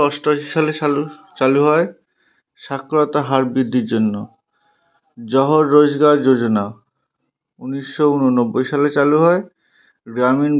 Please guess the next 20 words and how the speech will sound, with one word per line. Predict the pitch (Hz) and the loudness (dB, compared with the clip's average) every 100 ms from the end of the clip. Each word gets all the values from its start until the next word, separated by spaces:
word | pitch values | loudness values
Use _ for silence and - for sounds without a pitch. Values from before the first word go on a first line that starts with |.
| 123 | 2
বেকারত্বদের, | 135 135 135 135 135 135 135 180 214 226 _ _ _ _ _ 120 | 0 2 2 2 -2 -6 0 2 2 0 _ _ _ _ _ -8
বেকারদের | 131 135 139 127 185 220 - | -8 -2 -4 0 0 -2 -2
কর্মপ্রদানের | - 254 127 120 120 120 117 113 104 | 0 2 2 0 0 0 0 0 -2
জন্য। | 110 107 110 117 | -2 -2 -4 0
নেহেরু | 127 151 151 156 143 | 2 4 4 4 6
রোজগার | 143 131 139 131 120 | 4 4 2 2 0
যোজনা, | 113 113 104 - | 0 0 -2 -2
নেহেরু | 117 135 143 143 | 2 2 4 4
রোজগার | 147 143 151 143 | 2 2 0 0
যোজনা, | 147 147 170 170 | -2 -2 -2 0
এটাও | 131 143 151 | 2 2 2
উনিশশো | 143 147 143 156 | 2 -2 -2 -4
ঊননব্বই | 143 139 135 - _ _ _ _ _ - 131 131 143 | -2 -2 -4 -16 _ _ _ _ _ -8 -6 -2 -2
সালে | 147 151 147 | -2 -2 0
চালু | 139 147 151 | 2 2 2
হয়। | 185 196 151 | 2 2 2
এটা | 143 147 - | 0 -2 0
শহরের | 131 143 170 180 156 | 0 2 2 2 0
বেকারত্ব | 156 151 143 147 147 170 - | -2 2 2 0 -4 -10 -8
সমস্যা | 147 139 135 | -8 -6 -6